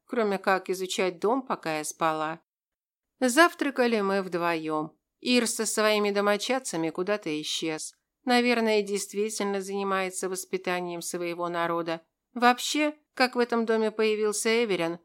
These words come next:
все негласно стали воспринимать его как хозяина, и меня это не могло не радовать.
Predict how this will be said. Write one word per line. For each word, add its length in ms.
все 200
негласно 520
стали 280
воспринимать 720
его 180
как 220
хозяина, 760
и 120
меня 360
это 200
не 120
могло 400
не 160
радовать. 560